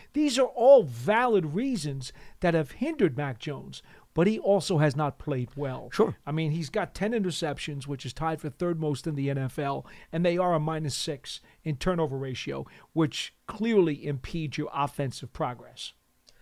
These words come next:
Speaker 2: Well, the defense has been put in situations pretty much on a consistent basis where they have to defend a short field.
Speaker 1: And they're pretty good
Speaker 2: as a
Speaker 1: on
Speaker 2: result
Speaker 1: defense. You
Speaker 2: of
Speaker 1: know that,
Speaker 2: those
Speaker 1: Lance?
Speaker 2: interceptions. They are. Actually, they're very good. They're holding teams under a hundred yards on the ground.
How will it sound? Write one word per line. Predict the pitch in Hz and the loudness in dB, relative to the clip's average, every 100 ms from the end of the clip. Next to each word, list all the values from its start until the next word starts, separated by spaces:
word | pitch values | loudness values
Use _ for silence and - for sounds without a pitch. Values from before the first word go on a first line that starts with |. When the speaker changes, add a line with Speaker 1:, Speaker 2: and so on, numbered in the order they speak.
| - - _ _ | -20 -20 _ _
Speaker 2:
Well, | 151 139 113 - _ _ _ - | 4 4 4 -2 _ _ _ -6
the | 131 | -4
defense | 104 160 175 139 143 120 107 - - - | 0 2 2 2 2 2 -2 -8 -10 -8
has | 101 131 117 | 0 0 0
been | 104 113 | -2 -2
put | - 147 | 4 6
in | 131 117 110 | 6 2 -2
situations | - 139 127 127 135 123 117 104 92 | -2 -2 0 2 2 2 0 0 -4
pretty | - 135 | -2 0
much | 123 117 127 | 2 2 2
on | 117 | 0
a | |
consistent | 117 104 127 120 104 | -2 -2 -2 -2 -2
basis | 135 139 - 107 | -2 -2 -2 -4
where | 110 | -2
they | 113 117 | 0 2
have | 117 | 0
to | 107 | 0
defend | 113 127 113 | -2 -2 -4
a | 104 | -6
short | 127 107 | -8 -8
field. | - 139 95 - | -6 -6 -6 -8
Speaker 1:
And | 147 | -4
they're | 247 | -2
pretty | - 302 202 | 2 2 6
good | 240 285 | 10 10
Speaker 2:
as | |
a | 208 | 10
Speaker 1:
on | |
Speaker 2:
result | 190 151 151 127 | 6 8 8 8
Speaker 1:
defense. | - | 4
You | 151 | 2
Speaker 2:
of | 135 | 8
Speaker 1:
know | 135 | 8
that, | 123 | 8
Speaker 2:
those | - | 4
Speaker 1:
Lance? | 294 294 - | 2 0 -2
Speaker 2:
interceptions. | 147 131 170 117 | -2 2 0 2
They | 151 | 2
are. | 190 190 | 4 6
Actually, | 156 214 190 170 - - - | 6 6 6 4 2 -2 6
they're | 175 | 8
very | 143 247 | 10 8
good. | 160 139 | 8 6
They're | 143 | 8
holding | 185 220 208 | 8 8 4
teams | - 185 185 165 | 0 0 4 4
under | 151 139 | 6 6
a | |
hundred | 147 170 190 | 4 2 2
yards | 170 165 156 | 4 2 0
on | 175 | -2
the | |
ground. | 151 135 147 | -2 -2 -4